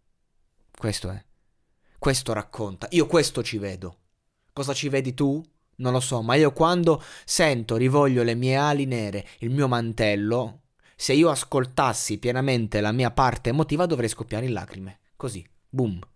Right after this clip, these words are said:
Perciò io maledico il modo in cui sono fatto. Quindi arriva la,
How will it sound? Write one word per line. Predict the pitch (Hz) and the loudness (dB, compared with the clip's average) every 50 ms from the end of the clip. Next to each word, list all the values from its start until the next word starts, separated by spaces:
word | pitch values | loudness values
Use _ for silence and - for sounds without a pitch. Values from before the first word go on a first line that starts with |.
| _ _ _ _ _ _ _ _ - - - - - - - | _ _ _ _ _ _ _ _ -20 -20 -20 -20 -20 -20 -4
Perciò | - 147 135 - - - 214 208 | -2 -2 0 2 4 4 6 6
io | 208 208 202 | 8 6 6
maledico | 190 190 185 190 180 170 180 160 139 - 139 123 | 6 6 4 4 4 4 4 4 4 4 2 2
il | 120 | 2
modo | 120 131 139 143 143 143 | 4 4 4 6 6 4
in | 135 131 | 2 4
cui | - 143 139 | 4 4 4
sono | 131 - 135 131 127 | 4 4 0 0 0
fatto. | 123 127 - 139 127 113 - - _ _ _ - 85 - 95 _ _ _ _ _ _ _ _ _ _ _ _ _ _ _ _ _ _ _ _ _ | -2 0 2 2 2 2 0 -4 _ _ _ -18 -18 -18 -18 _ _ _ _ _ _ _ _ _ _ _ _ _ _ _ _ _ _ _ _ _
Quindi | - 107 107 110 98 - | -12 -8 -6 -6 -6 -6
arriva | - 113 123 123 117 110 104 - - - - _ _ _ _ _ _ _ _ _ | -8 -6 -4 -2 -2 -4 -6 -6 -14 -20 -20 _ _ _ _ _ _ _ _ _
la, | - 113 117 113 110 110 - | -8 -4 -2 -2 -2 -2 -4